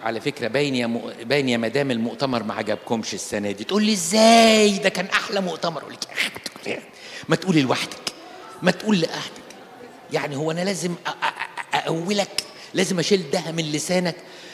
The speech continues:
يبقى محبة المديح دي خطايا من خطايا الذات، وفيها تلات حاجات: يا أنا متضايق إن محدش شكر، يا ب-، بفرح لما حد يشكرني قوي،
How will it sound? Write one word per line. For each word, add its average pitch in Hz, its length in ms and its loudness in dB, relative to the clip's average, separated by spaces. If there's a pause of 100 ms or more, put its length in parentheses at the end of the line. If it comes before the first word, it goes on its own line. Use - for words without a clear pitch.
(220)
يبقى 151 280 2
محبة 160 520 0
المديح 139 440 0
دي 131 140 -2
خطايا 175 380 0
من 139 160 0
خطايا 160 240 -2
الذات، 165 280 0
وفيها 151 220 0
تلات 151 320 0
حاجات: 117 380 -4
يا 120 80 2
أنا 123 120 0
متضايق 143 560 4
إن 147 120 0
محدش 135 420 -2
شكر، 185 380 0 (600)
يا 131 80 4
ب-، 127 200 0 (140)
بفرح 135 500 2
لما 123 220 -2
حد 147 320 -4
يشكرني 208 580 4 (380)
قوي، 202 280 4